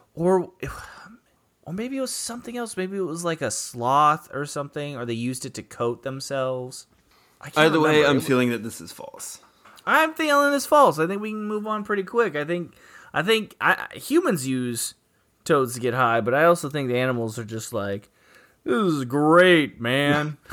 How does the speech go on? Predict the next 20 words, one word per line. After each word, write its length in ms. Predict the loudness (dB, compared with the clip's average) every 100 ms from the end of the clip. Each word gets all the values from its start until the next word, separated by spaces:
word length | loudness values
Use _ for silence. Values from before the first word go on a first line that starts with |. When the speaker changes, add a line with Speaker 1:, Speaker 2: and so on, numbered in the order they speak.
| -20 -20 -20 _ _ _ _ _
Speaker 2:
They 180 | 0 0
call 320 | 2 0 4
'em 120 | 4
opposable 760 | 4 0 -2 0 0 0 -2 -4
thumbs, 480 | -6 -8 -8 -12 -14
but 240 | -12 -12 -16 _ _ _ _
what 180 | -10 -6
are 80 | -6
they 220 | -4 -6
opposed 760 | -6 -6 -6 -4 -6 -10 -10
to, 320 | -6 -6 -6
man? 420 | -10 -14 -12 -12 -14 _ -20 -20 -20 -20 -18 -20 _
Speaker 1:
It's 160 | -6 2
not 160 | 4
opposable 760 | 4 4 6 4 2 -2 0 -2
thumbs. 400 | 0 -2 -2 -4
It's 160 | -6
poser 1040 | -4 2 6 6 4 -2 -2 -2 0 -2 -4
thumbs, 640 | -4 -4 -4 -8 -14 -14
bro. 580 | -4 0 4 4 2